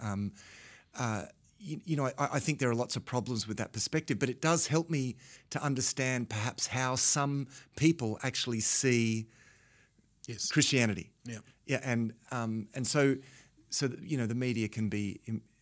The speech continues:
Speaker 1: uh, important for that reason. Now, I'm not sure where you were going with that question. Is that where?
Speaker 2: No, no, I was, there was no,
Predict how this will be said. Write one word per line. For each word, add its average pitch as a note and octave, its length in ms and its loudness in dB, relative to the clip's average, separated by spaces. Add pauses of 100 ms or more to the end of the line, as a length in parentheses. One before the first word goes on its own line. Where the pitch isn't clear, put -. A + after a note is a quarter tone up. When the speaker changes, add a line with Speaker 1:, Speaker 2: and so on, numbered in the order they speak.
(240)
Speaker 1:
uh, G#2 180 -6 (440)
important A2 380 -8
for - 60 -8
that G2+ 160 -4
reason. F#2+ 280 -4
Now, B2+ 180 0
I'm C#3 120 -2
not C3+ 140 -2
sure B2+ 160 -2
where A2 120 0
you A2 100 0
were G2+ 60 -2
going G#2 220 0
with G2+ 100 -4
that - 100 -6
question. G#2 380 -4
Is F#2 120 -4
that G#2+ 160 -4
where? G2 320 -2 (300)
Speaker 2:
No, G3+ 140 10
no, G#3 200 8
I C#3+ 160 8
was, D3+ 280 4
there E3 140 8
was D#3+ 120 6
no, F3 100 8